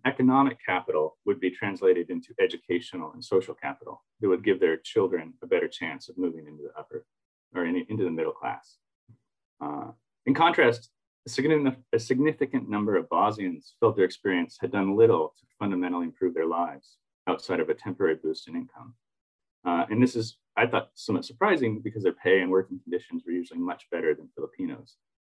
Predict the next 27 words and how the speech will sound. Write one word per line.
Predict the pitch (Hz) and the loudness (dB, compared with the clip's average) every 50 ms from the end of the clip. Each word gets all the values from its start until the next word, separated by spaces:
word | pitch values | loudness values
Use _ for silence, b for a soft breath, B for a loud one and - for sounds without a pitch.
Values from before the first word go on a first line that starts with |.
| _ _ _ - | _ _ _ -2
due | 98 | 0
to | 90 87 | 2 2
the | 82 | 2
fact | - - 80 78 - - | 2 0 0 0 0 0
that | - 78 87 | -2 -2 0
most | 85 87 85 - | 0 -2 -2 -4
of | - 85 | -8 -10
them | 80 78 | -8 -4
worked | 80 - - - | -4 -4 -6 -6
for | _ _ _ | _ _ _
prime | - 87 85 85 85 | -4 -2 -2 -2 -2
contractors. | - 76 69 - - - 117 - _ - - - _ _ _ _ _ _ _ _ _ _ _ _ _ _ - | -4 -10 -12 -12 -16 -20 -20 -20 _ -20 -20 -20 _ _ _ _ _ _ _ _ _ _ _ _ _ _ 0
But | 113 113 | 2 4
in | 113 | 4
contrast, | 160 165 170 170 139 - 139 | 4 4 6 6 4 6 6
and | 127 113 | 4 4
the | 107 | 2
primary | - - - 135 135 139 127 120 | 0 -2 0 2 4 4 6 4
reason | 123 120 113 107 | 4 2 2 -2
the | 98 | -4
Bosnians | 90 98 98 104 107 113 113 98 90 85 - - _ _ | 0 4 4 4 4 2 0 -4 -6 -8 -10 -14 _ _
really | 104 110 113 107 92 | 0 2 4 6 6
are | 80 80 80 | 6 4 2
equivocal | 78 - - 165 165 151 - - 98 92 - - 92 | 2 2 0 2 2 2 0 2 0 0 0 -2 -6
about | 95 90 78 85 95 | -6 -4 -4 -2 0
military | 120 151 151 - - 85 | 2 2 0 0 0 0
work | 82 85 80 76 - | 0 2 2 2 0